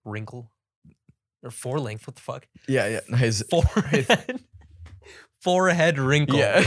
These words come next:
Speaker 2: <laughs> I'm like, "What are you saying?" <laughs>
Speaker 1: Four-length? Fuck.
Speaker 2: Oh. Well, this just in from the Case Breakers. <laughs>
Speaker 1: The Case, the Case Breakers at Fox News.
Speaker 2: Yeah.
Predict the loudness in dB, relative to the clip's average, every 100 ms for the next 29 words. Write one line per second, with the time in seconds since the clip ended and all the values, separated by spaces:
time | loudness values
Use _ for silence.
0 | 2 2 2 4 2 2 0 2 0 0
1 | 2 2 0 -4 -8 -8 -8 -4 2 4
2 | 4 2 0 -2 -6 -18 _ _ -2 2
3 | 2 2 -6 -8 -8 -6 -4 -6 -10 -14
4 | _ -6 -2 0 -2 -4 -12 -20 _ _
5 | -20 _ _ -8 -4 -2 -2 -2 -2 -2
6 | -2 -2 -2 -2 2 2 4 0 -2 -4
7 | -4 -8 0 2 2 0 -2 -2 -2 -4
8 | -4 -14 -16 _ _ _ _ _ _ -8
9 | -4 -2 2 2 2 -2 -2 -6 -4 -6
10 | -4 -6 -8 -10 -6 -6 -6